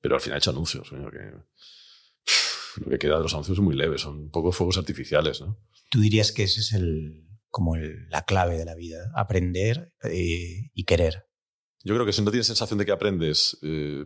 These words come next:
Speaker 1: estás un poco medio muerto, sí. Aprender algo, ¿no? Y, y en lo mío me queda tanto y, mm, es una cosa que pasa con cuanto más sabes, ¿no? Esa, eso de, horrible de Sócrates, de "solo sé que no sé nada", pues esto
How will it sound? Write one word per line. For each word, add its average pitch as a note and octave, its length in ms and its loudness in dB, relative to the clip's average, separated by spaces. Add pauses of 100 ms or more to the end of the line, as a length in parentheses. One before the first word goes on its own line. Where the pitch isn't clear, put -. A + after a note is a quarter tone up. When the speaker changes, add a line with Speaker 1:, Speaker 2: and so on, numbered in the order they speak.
Speaker 1:
estás - 260 2
un F#2 60 0
poco E2+ 160 2
medio D#2+ 140 0
muerto, E2+ 340 0
sí. F2+ 240 -2 (760)
Aprender E2 280 2
algo, F2 280 2
¿no? B2+ 180 -2
Y, D2+ 540 -6
y F2 120 -2
en F2 80 4
lo F2+ 100 4
mío G2+ 220 4
me A2 100 4
queda F#2+ 160 4
tanto F#2 400 0
y, D#2+ 360 2
mm, D2 440 -6 (580)
es - 120 2
una A#2+ 120 2
cosa A#2 180 4
que G2+ 100 4
pasa A2+ 280 2
con F#2+ 180 0
cuanto F2 240 -2
más F2+ 140 2
sabes, D2+ 280 0
¿no? E2+ 80 -4
Esa, F2+ 180 0
eso D#2+ 280 -2
de, D2+ 320 -2 (180)
horrible D#2+ 640 -2
de D#2 60 2
Sócrates, D2+ 440 0
de D2 300 -6 (200)
"solo D#2+ 200 0
sé D#2+ 80 -2
que D#2+ 60 0
no D#2 80 2
sé D#2 80 -6
nada", E2 240 4
pues - 160 -4
esto - 320 -2